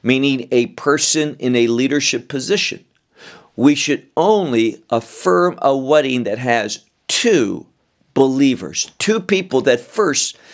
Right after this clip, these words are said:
have been reconciled to God, because it's only through that reconciliation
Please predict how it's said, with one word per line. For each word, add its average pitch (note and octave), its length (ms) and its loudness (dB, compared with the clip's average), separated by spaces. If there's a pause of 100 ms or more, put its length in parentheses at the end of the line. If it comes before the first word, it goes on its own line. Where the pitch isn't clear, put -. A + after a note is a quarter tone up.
(160)
have D3+ 180 2
been C3+ 180 -8
reconciled E3 720 0
to D3 120 -4
God, D#3+ 320 2
because C#3+ 340 0
it's C#3 220 -8
only F#3 260 0
through D#3 260 0
that G#3+ 320 0
reconciliation G#2+ 1000 -4